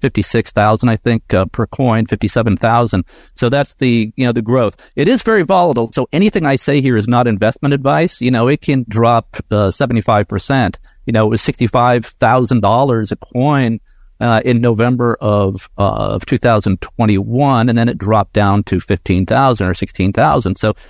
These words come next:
that's a seventy-five percent drop. So, you know, you don't wanna, y-, y-, y-, when you're, when you're investing in Bitcoin or really anything, but Bitcoin especially because it, there's technology to it,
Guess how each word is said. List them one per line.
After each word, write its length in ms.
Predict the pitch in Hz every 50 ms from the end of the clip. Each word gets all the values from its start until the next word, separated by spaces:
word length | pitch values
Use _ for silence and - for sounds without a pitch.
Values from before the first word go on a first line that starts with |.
| - -
that's 160 | - - -
a 40 | 127
seventy-five 560 | - 139 131 113 117 110 - 127 113 107 -
percent 260 | - 107 - 113 101
drop. 240 | - 127 95 95 -
So, 180 | - 131 117 - - - _ _ _ _ _
you 100 | - 131
know, 100 | 143 135
you 160 | 127 127 151
don't 180 | 180 202 208 -
wanna, 380 | 160 160 156 147 139 139 123 - - - _ _ _ _ _ -
y-, 100 | 135 - - -
y-, 140 | 143 156 -
y-, 140 | - 156 - - - - - - - - - _ _ _ _ _ -
when 160 | - 160 160
you're, 180 | 160 160 156 -
when 160 | - 151 156
you're 120 | 151 156 156
investing 500 | 147 131 196 202 226 - - 170 165 147
in 240 | 135 135 131 120 -
Bitcoin 500 | - 151 - - - 165 165 160 160 147
or 80 | 127
really 280 | 131 151 156 135 131 -
anything, 560 | 180 226 349 302 233 - - 101 87 110 - - - _ -
but 120 | 143 120
Bitcoin 340 | - 202 - - 185 165 160
especially 420 | 143 - - 151 139 - - 139
because 340 | 135 139 - - 127 123 -
it, 200 | 131 147 139 -
there's 200 | - 139 143 143
technology 560 | - - 156 - - 147 139 135 139 - 135 123
to 180 | - 147 135 123
it, 100 | 120